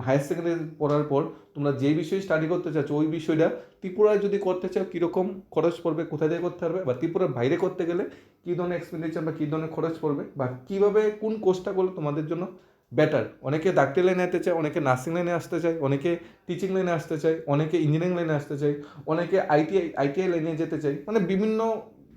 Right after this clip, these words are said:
মানে ছাত্রছাত্রীদের বিভিন্ন ড্রিম থাকে, বিভিন্ন অভিভাবকের বিভিন্ন ড্রিম থাকে। সেই যদি বিষয়ে যদি কনফিউশন ডাউট থাকে অবশ্যই তোমরা কমেন্ট করে জানাবে। আগে কালকে ডেটে রেজাল্টটা দেখে নাও, তারপর তোমাদের দাদা তোমাদের সাথে আসছে,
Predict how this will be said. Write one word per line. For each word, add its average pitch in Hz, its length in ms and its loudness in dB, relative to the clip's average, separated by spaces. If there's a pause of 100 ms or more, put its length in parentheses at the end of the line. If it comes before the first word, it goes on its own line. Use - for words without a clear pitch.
(200)
মানে 139 180 2 (200)
ছাত্রছাত্রীদের 160 600 0
বিভিন্ন 156 200 0 (100)
ড্রিম 156 160 2 (100)
থাকে, 143 140 0 (120)
বিভিন্ন 147 260 2
অভিভাবকের 151 440 0
বিভিন্ন 143 200 0 (100)
ড্রিম 139 240 0
থাকে। 131 180 -2 (460)
সেই 208 240 6
যদি 214 140 2 (220)
বিষয়ে 196 280 2
যদি 190 180 4
কনফিউশন 185 400 -2
ডাউট 170 220 2
থাকে 170 160 -2 (300)
অবশ্যই 147 360 0
তোমরা 165 220 0
কমেন্ট 151 240 0
করে 156 180 2
জানাবে। 156 200 2 (100)
আগে 147 140 2 (400)
কালকে 147 240 0
ডেটে 170 180 0
রেজাল্টটা 165 420 6
দেখে 170 180 -2
নাও, 240 100 -4 (140)
তারপর 143 280 -2 (240)
তোমাদের 139 360 0
দাদা 139 160 4 (100)
তোমাদের 131 260 -4
সাথে 127 220 0
আসছে, 127 200 -4